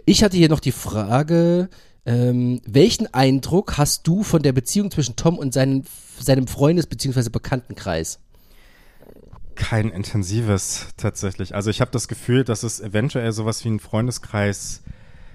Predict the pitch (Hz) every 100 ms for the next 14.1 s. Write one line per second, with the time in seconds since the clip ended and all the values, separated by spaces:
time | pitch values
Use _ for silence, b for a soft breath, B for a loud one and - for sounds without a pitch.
0 | b b b b b - - - 147 180
1 | - 135 - 113 131 123 - - - 131
2 | 143 - 98 - - 87 92 101 92 -
3 | 104 - 135 - 139 190 135 123 117 -
4 | - - 143 170 104 104 95 98 101 -
5 | 104 98 104 - 117 104 123 104 101 117
6 | 113 117 113 113 110 113 110 104 101 143
7 | 196 170 165 170 156 170 165 160 147 170
8 | - - b b b b b 113 113 -
9 | - 123 113 107 101 - 110 101 98 98
10 | 101 - _ _ - - 123 175 190 190
11 | 107 - 127 - 123 113 110 107 165 170
12 | 165 - - 185 180 156 170 - 156 165
13 | 180 - 123 117 104 107 117 - 113 110